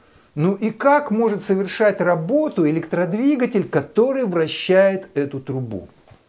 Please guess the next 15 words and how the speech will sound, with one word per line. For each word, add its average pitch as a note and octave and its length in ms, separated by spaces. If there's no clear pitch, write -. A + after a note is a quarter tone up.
А A2+ 80
дело G3 200
в A3 60
том, C4 260
что - 220
в C#3 80
лабораторной A3 640
системе D#3+ 540
отсчёта A#2 440
вода D3 320
движется A#3+ 460
не A3+ 140
только B3+ 480
вдоль E3+ 420
трубы, G#2 500